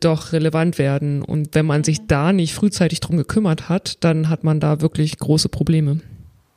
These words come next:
Speaker 2: Ja, ja, also auch eben Arbeitsverträge oder so, dass die einfach auch sauber geschrieben sind. Und
Speaker 1: Mhm.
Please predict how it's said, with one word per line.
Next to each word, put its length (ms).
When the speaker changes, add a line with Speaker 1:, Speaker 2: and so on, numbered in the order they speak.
Speaker 2:
Ja, 180
ja, 220
also 200
auch 260
eben 180
Arbeitsverträge 880
oder 140
so, 120
dass 140
die 120
einfach 280
auch 100
sauber 360
geschrieben 500
sind. 260
Und 100
Speaker 1:
Mhm. 320